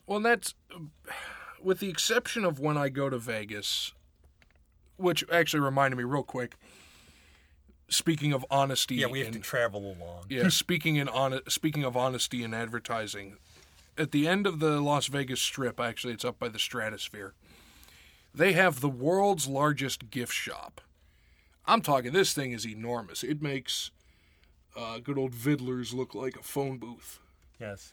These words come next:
Speaker 1: If you've been to Vidler's
Speaker 2: East
Speaker 1: out in East
Speaker 2: Aurora,
Speaker 1: Aurora.
Speaker 2: check that one out, too, for
Speaker 1: But
Speaker 2: oddness.
Speaker 1: they had, it's not there anymore, and I wish, I think I have a picture of it somewhere. If I do, I'll put it up on the site. Their slogan was, "If it's in stock, we have it."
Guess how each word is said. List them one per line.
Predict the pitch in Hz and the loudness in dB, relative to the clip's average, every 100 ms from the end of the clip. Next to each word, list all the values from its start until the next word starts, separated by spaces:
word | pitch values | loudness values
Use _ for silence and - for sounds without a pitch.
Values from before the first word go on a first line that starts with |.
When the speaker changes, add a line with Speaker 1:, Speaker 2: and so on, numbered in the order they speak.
| _ | _
Speaker 1:
If | - - | -10 -8
you've | 113 | -4
been | 139 | -4
to | 131 | -4
Vidler's | 117 135 123 123 | -2 -2 0 0
Speaker 2:
East | - | 2
Speaker 1:
out | 123 | 4
in | 185 | 8
East | 170 | 10
Speaker 2:
Aurora, | 165 147 131 | 10 10 6
Speaker 1:
Aurora. | 117 | 6
Speaker 2:
check | 127 160 | 4 4
that | 165 156 139 | 6 6 6
one | 127 | 2
out, | 123 123 | -2 -2
too, | 165 151 | -2 -2
for | 135 | -2
Speaker 1:
But | 95 104 | -2 2
Speaker 2:
oddness. | 127 117 110 110 - - _ _ _ _ _ _ _ - | 2 0 -6 -12 -14 -20 _ _ _ _ _ _ _ 0
Speaker 1:
they | 160 208 | 8 8
had, | 196 226 190 143 | 10 12 12 8
it's | 147 170 | 4 8
not | 254 262 | 8 12
there | 233 214 | 10 10
anymore, | 196 175 165 143 | 6 4 4 4
and | 131 | 2
I | 127 | -2
wish, | 127 170 208 - - 147 | 2 4 6 4 0 0
I | |
think | 139 226 247 | 2 2 4
I | 208 | 4
have | 185 156 | 4 4
a | |
picture | 151 170 - | 0 -2 -2
of | 143 | -2
it | - | 0
somewhere. | 156 143 131 | 0 2 0
If | 131 | 0
I | 123 | 0
do, | 143 | 2
I'll | 135 | 2
put | - 139 | 0 -2
it | 135 | -2
up | 123 117 | -2 -2
on | 120 | -4
the | 110 | -4
site. | - 113 101 98 - - - - - - _ _ _ _ _ _ _ _ _ | -4 -4 -6 -10 -16 -20 -20 -20 -20 -20 _ _ _ _ _ _ _ _ _
Their | 139 180 | 4 6
slogan | 202 - 220 226 214 202 | 8 6 6 6 6 6
was, | 175 165 - - - | 6 6 4 -2 2
"If | 160 196 | 2 2
it's | 240 - | 0 2
in | 233 190 | 2 4
stock, | - - 185 185 175 151 | 4 6 8 8 6 0
we | 143 151 | 0 0
have | 120 139 117 | 2 -2 -2
it." | 101 - | -6 -12